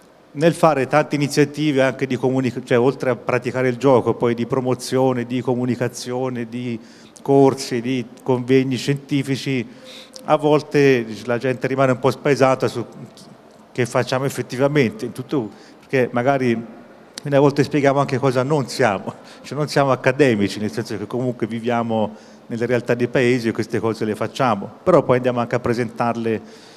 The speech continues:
in spazi anche di ricerca. Non siamo,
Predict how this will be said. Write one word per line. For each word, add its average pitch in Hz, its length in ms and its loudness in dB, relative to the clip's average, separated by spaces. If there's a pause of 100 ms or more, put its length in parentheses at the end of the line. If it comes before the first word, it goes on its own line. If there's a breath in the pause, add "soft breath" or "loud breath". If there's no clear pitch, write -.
(180 loud breath)
in 127 100 -10
spazi 123 460 0
anche 120 240 -2
di 117 140 -2
ricerca. 113 600 -2 (840 loud breath)
Non 147 220 0
siamo, 151 500 4